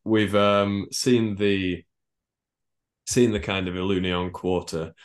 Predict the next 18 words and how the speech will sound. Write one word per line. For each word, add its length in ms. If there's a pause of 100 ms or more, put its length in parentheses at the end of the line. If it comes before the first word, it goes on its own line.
(280)
I 120
don't 200
know 140
if 160
this 280
was 300
quite 580
that. 280
It 60
was 200
really 360
like 280
an 60
Ilunion 800
few 480
minutes 440
and 220
then 380